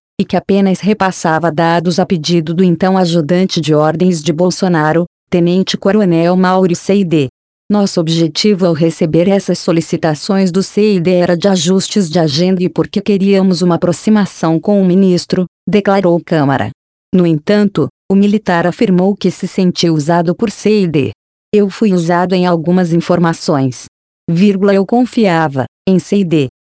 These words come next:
De uma hora para outra, eu começo a perceber que eu poderia estar sendo usado. Fico muito chateado com isso porque não era a minha intenção, usar informações para monitorar Moraes com fins golpistas",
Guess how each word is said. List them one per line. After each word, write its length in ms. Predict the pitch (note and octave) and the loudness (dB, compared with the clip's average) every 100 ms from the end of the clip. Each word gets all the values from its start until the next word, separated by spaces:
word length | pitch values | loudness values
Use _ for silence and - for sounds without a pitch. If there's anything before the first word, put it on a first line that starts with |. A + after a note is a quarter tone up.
| _ | _
De 100 | F3+ | 0
uma 220 | G3+ F3+ | 2 2
hora 220 | E3 F3+ F3 | 2 0 0
para 280 | F3+ D#3+ | 0 2
outra, 480 | D3+ F3 G#3 - C#3+ - _ | 2 2 0 -2 -4 -8 _
eu 140 | F#3 E3+ | -2 0
começo 540 | B3 G#3 E3 D#3+ - | 0 2 2 0 -2
a 60 | F#3 | -2
perceber 580 | E3 - D#3+ D#3 F#3+ | -2 -2 -2 0 0
que 120 | - F#3+ | 0 0
eu 140 | F#3+ | 0
poderia 520 | F3+ D#3+ E3 F#3+ G#3 | 0 0 0 2 2
estar 320 | G3+ - E3 | 0 0 -2
sendo 440 | - - F#3+ F3+ F3+ | -2 -2 -2 0 0
usado. 580 | F3 D3+ D#3 C#3+ C3+ C3+ - _ _ - | 0 0 -2 0 -2 -6 -8 _ _ -16
Fico 340 | - A#3 A3+ | -4 -2 0
muito 380 | G3+ F3+ B3+ B3+ | 2 2 2 0
chateado 640 | E3+ E3+ D3+ A3 F#3 F3 E3+ | -2 -2 0 0 0 0 0
com 280 | - E3+ E3+ | 0 2 2
isso 280 | F#3 - | 0 -2
porque 380 | E3+ D#3 - G#3 | 0 -2 0 0
não 180 | F#3 F#3 | 2 2
era 180 | F3 E3+ | 0 2
a 40 | |
minha 260 | E3 E3 C#3+ | 2 2 2
intenção, 720 | C#3+ F#3 F3+ - - D3+ C#3 - _ | 0 0 0 -2 -2 0 0 -4 _
usar 360 | F3+ D#3 F3+ F#3 | -2 0 0 0
informações 840 | F#3 - F#3 F#3 F#3 - E3+ F3+ | 0 0 0 0 -2 0 0 0
para 240 | G3 F#3+ | 0 2
monitorar 600 | G3+ F#3+ F3+ E3 E3+ F#3 | 2 2 0 0 2 2
Moraes 460 | E3 E3+ E3 D#3+ E3 | 2 2 2 0 0
com 180 | F#3+ E3 | -2 0
fins 360 | G3 G3+ F#3 | 2 2 2
golpistas", 880 | D3 F#3 G3+ - F3+ - - F#3 - | 0 0 0 0 -2 -2 -2 -2 -4